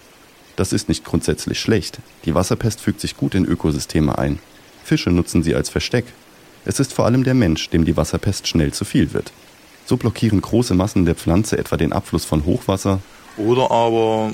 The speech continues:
Speaker 2: touristische Nutzung, wenn wir hier dichte Bestände haben, der gesamte Wasserkörper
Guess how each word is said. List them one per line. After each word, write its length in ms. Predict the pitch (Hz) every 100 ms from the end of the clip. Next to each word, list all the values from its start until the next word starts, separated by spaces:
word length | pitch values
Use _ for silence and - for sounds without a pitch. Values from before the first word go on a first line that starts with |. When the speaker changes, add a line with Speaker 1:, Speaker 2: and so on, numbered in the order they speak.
| - -
Speaker 2:
touristische 500 | 104 135 - 139 123
Nutzung, 640 | 120 - - 120 120 110
wenn 540 | 104 101 101 101 98 95 - - - -
wir 120 | 101
hier 120 | 104
dichte 280 | - - 127
Bestände 440 | 113 - 135 147
haben, 220 | 127 123
der 100 | 117
gesamte 400 | 104 98 110 113
Wasserkörper 680 | 104 107 101 107 95 98 95